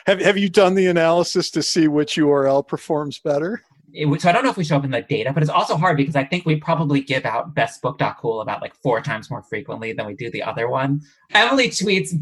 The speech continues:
Speaker 2: data sci career dot com. I quote retweet best book dot cool.
Speaker 1: I love it. And of course, for our listeners here, as we wrap up, as I said at the beginning of the show, if you would like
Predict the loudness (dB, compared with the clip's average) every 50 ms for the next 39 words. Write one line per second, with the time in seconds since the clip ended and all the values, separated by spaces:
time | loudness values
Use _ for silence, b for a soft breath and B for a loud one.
0 | -6 _ 0 2 2 4 4 4 2 2 2 0 2 0 0 0 0 0 2 2
1 | 2 0 0 -2 -2 0 0 0 0 -2 0 0 0 0 0 -4 -8 -4 0 0
2 | 2 2 0 0 -2 -2 -2 -2 -4 -2 -2 -2 -2 -4 -6 -6 -2 0 0 0
3 | 0 -2 -2 -2 -2 -2 0 0 -2 -2 -2 -6 -4 -2 0 0 0 0 -2 -6
4 | -10 _ b b b b -2 0 0 2 4 4 4 4 4 2 2 2 0 0
5 | 0 0 0 2 4 4 4 4 2 0 0 2 4 4 6 4 4 4 4 2
6 | 2 2 0 0 0 0 0 0 0 2 2 2 2 0 -2 -2 -2 -2 -2 -4
7 | _ _ _ _ _ _ _ _ _ _ _ _ -10 -2 0 2 2 2 4 2
8 | 2 2 2 0 0 0 0 -2 -2 0 0 0 0 0 0 -2 -4 -8 -8 -8
9 | -4 -2 -2 0 0 0 0 0 0 -2 -2 -4 -4 -2 2 2 4 4 4 2
10 | 0 -4 -6 -8 -6 -2 0 0 0 0 -2 B B B B B B B B B
11 | -8 -6 -6 -4 -4 -2 0 0 0 0 -2 -6 -10